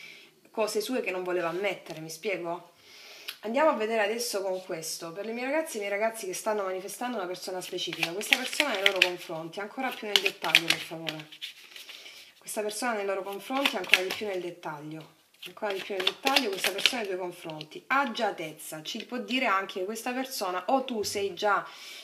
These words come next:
in una condizione che stai bene a livello economico e lui vuole darti questa, la stessa agiatezza,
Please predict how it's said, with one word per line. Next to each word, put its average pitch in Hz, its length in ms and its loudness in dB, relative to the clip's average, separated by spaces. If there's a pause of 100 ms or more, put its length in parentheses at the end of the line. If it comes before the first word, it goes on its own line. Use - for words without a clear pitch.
(120)
in 214 100 0
una 214 120 4
condizione 196 540 0
che 180 140 -2
stai 190 260 -2
bene 185 400 2
a - 20 -4
livello 185 360 0
economico 180 520 0
e 180 40 0
lui 185 80 2
vuole 180 200 2
darti 185 380 -2
questa, 180 480 -4
la 175 180 -4
stessa 202 400 -2
agiatezza, 175 760 0